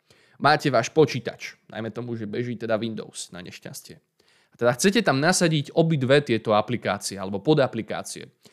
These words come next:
Aj aplikáciu na spracovanie nákupného košíku, aj aplikáciu na spracovanie a platieb. Nasadíte ich na tento počítač.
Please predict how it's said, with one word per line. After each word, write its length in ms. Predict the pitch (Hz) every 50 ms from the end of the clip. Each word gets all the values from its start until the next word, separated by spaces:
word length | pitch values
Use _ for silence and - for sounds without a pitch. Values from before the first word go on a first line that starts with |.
| _ _ _
Aj 160 | - 156 170 180
aplikáciu 480 | 175 185 185 156 180 165 165 - 175
na 160 | 165 160 156
spracovanie 720 | 151 - - 147 147 151 151 - 165 165 160 156 151 147 143
nákupného 480 | 131 127 - 143 - 120 107 107 98
košíku, 560 | - 175 185 185 - 190 170 - 185 190 185 185 - - _ _ _ _
aj 240 | - 127 147 151 147
aplikáciu 560 | 143 151 151 147 156 143 139 - - 156 147
na 80 | 139 127
spracovanie 880 | 127 - - 131 127 127 - - 135 135 127 127 127 120 120 120 -
a 240 | - 110 110 110 107
platieb. 480 | - - 160 165 151 127 95 - _ - - _ _ _ _ _ _ _
Nasadíte 560 | - 143 190 233 233 - 233 202 196 196 196
ich 160 | 185 170 147
na 80 | 147 139
tento 240 | 131 139 131 127 123
počítač. 720 | 110 - 117 120 - - 123 - - - - - - _